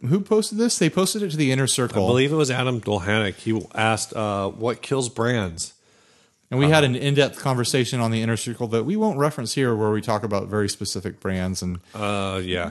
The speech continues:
Speaker 1: drama in the gear community and things
Speaker 2: But,
Speaker 1: like that.
Speaker 2: you know, this is basically talking about, um, what kills brands. Well, you know,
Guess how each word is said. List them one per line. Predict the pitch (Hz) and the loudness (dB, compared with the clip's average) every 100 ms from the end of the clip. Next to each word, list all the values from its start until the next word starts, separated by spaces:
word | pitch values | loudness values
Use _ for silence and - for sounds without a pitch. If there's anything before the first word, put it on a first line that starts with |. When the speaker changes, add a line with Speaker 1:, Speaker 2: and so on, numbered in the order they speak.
| 107 | -2
Speaker 1:
drama | 123 135 123 | 2 4 4
in | 113 | 2
the | 107 | 2
gear | 92 104 107 104 101 101 - | 0 2 2 2 0 -4 -8
community | 101 104 98 95 98 | -2 0 2 0 0
and | 95 | -2
things | 107 | 0
Speaker 2:
But, | 123 123 120 | 2 4 2
Speaker 1:
like | 113 175 | 0 -2
that. | |
Speaker 2:
you | 143 135 | 0 0
know, | 123 | 0
this | 127 - | 0 -2
is | 131 | 0
basically | 120 117 120 | 0 0 -2
talking | 110 110 107 | 0 0 0
about, | 104 95 98 98 98 - 104 | -2 0 4 4 2 -2 -4
um, | 101 95 90 87 87 - 247 165 - - - - - | -2 0 -2 -6 -12 -20 -18 -18 -18 -18 -18 -16 -16
what | 95 95 101 | -8 -4 -4
kills | - 117 110 | -2 -2 -2
brands. | - 120 135 98 110 | 0 2 2 0 -2
Well, | 104 | -2
you | 104 104 | -2 -2
know, | 95 | -2